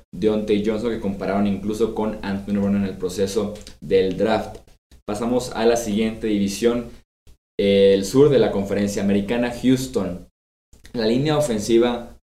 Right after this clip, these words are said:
mejoró. Los Texans se dieron cuenta de su problema en la línea ofensiva, que era clarísimo, que basta con ver un partido para,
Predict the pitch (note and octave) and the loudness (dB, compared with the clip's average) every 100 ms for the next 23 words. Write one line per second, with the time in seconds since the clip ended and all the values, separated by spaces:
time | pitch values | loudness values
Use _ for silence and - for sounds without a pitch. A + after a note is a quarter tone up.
0 | - G2 G#2 G2+ G2 F#2+ G2 - - - | -2 2 2 2 0 -2 0 -2 -8 -16
1 | - - _ _ _ _ _ _ B2 B2 | -20 -20 _ _ _ _ _ _ 4 4
2 | B2 D3+ D3 E3+ - B2 B2+ C3+ C3+ B2+ | 4 0 0 -2 0 2 2 0 -2 -4
3 | B2+ C3+ A#2+ G#2+ F2 G2 G#2 A2 A#2 A2+ | -2 0 0 0 -4 -2 0 0 0 -2
4 | G#2 G2 G#2 A2 G#2 F2+ G#2 G#2 G#2 G2+ | -2 0 0 0 -6 -6 -4 -4 -4 -4
5 | G2+ - G2 G2 G#2 - A2+ A2+ G2 F2+ | -4 -4 -4 -2 -2 -2 -2 -2 -4 -6
6 | F#2 - G2 F#2 E2+ E2 - F#2 F#2 G2 | -6 -8 -8 -6 -6 -8 -6 -4 0 0
7 | G2 - F#2 - F#2+ G2 - F2 E2+ E2+ | 0 -2 -6 -4 -2 -2 -2 -8 -8 -8
8 | - | -12